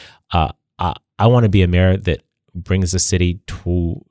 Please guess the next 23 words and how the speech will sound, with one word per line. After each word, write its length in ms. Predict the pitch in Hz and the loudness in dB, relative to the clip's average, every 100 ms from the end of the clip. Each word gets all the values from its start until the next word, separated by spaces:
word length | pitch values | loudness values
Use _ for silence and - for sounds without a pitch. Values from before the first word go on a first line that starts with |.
| - | -6
join 280 | - 95 90 | 0 2 2
the 100 | 87 | 0
ranks 260 | 90 - | -2 -2
of 80 | 90 | -4
cities 220 | 92 90 | -2 -2
across 300 | 87 90 - | -4 -6 -4
the 80 | 87 | -2
nation 260 | 85 - 85 | -2 -2 -2
that 140 | 80 | -2
have 240 | 82 78 - | -4 -6 -4
ended 280 | 82 95 - | -4 -4 -6
chronic 280 | 101 104 | -4 -4
homelessness. 640 | - 104 113 - 135 135 - - - _ _ | -4 -4 -2 -4 -4 -6 -10 -20 -20 _ _
And 80 | 101 | 0
we 80 | 98 | 2
will 120 | 95 | 2
not 360 | 92 95 113 101 | 2 0 -2 -2
do 220 | 98 85 | 0 2
it 200 | 82 - _ | 0 -4 _
with 180 | 85 - | -6 -4
indoor 280 | 90 92 95 | -2 0 0
skydiving 520 | - 87 87 85 82 | 0 0 0 0 -4
facilities 640 | - - 82 80 80 - | -6 -4 -4 -4 -6 -8